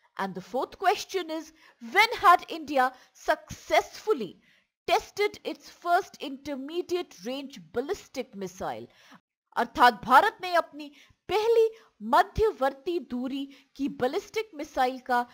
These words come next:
सफलतापूर्वक परीक्षण कब किया था? ऑप्शंस है ए नाइनटीन एटी सेवन, बी नाइनटीन एटी एट,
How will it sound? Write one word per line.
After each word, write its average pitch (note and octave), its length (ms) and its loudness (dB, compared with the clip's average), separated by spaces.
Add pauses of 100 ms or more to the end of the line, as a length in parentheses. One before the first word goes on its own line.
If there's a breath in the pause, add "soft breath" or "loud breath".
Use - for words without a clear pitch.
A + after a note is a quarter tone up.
(140)
सफलतापूर्वक D#4+ 1160 -4
परीक्षण C#4+ 600 -8 (140)
कब G3 280 -6
किया F3 260 -4
था? G3+ 200 -8 (400 soft breath)
ऑप्शंस G4+ 460 -4
है E4 140 -8
ए C#4+ 200 -10
नाइनटीन C#4 480 -6 (140)
एटी D#4+ 300 -8
सेवन, - 400 -14 (480)
बी D#4+ 320 0
नाइनटीन E4 440 -4
एटी C4+ 400 -12
एट, D4+ 320 -8